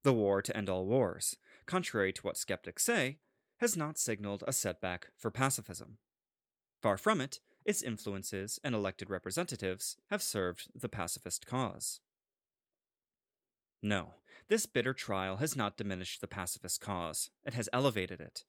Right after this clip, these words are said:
exasperated it, rather than dashed its hopes. Not to mention how the war itself was won by the very preacher of peace,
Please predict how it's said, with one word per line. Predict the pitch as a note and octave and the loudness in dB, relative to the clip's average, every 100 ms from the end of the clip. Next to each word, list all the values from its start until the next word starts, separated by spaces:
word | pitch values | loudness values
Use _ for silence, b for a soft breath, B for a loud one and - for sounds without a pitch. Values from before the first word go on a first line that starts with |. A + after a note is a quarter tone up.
| - | -6
exasperated | G#2+ C3 D3 D3 F#2+ F2 - - | 2 4 6 4 -2 -4 -6 -10
it, | C2+ - _ _ - | -12 -14 _ _ 0
rather | C#3+ C3 D#2 E2 | 2 2 -2 -4
than | G#2 F#2 | -4 -4
dashed | E2+ - - | -4 -6 -8
its | - | -2
hopes. | B2 - - - _ _ _ _ _ _ _ _ _ _ _ _ _ _ | -2 -2 -6 -8 _ _ _ _ _ _ _ _ _ _ _ _ _ _
Not | G#2+ F#2+ | -2 0
to | G#2+ | 0
mention | F#3 - F#2+ G#2 | -2 0 -4 -4
how | C3+ | -2
the | C3+ | -2
war | G2 F#2 | 0 0
itself | F2+ - C3+ G#2 - | 0 0 0 -2 -6
was | D#3 - | -6 -4
won | F#2+ F#2 | -4 -2
by | F#2 | -2
the | A2+ | -2
very | G#2+ F2+ | -2 -4
preacher | - A2+ F#2+ F#2 | -2 -4 -2 -4
of | F2+ - | -6 -2
peace, | F3 - - | -2 -2 -6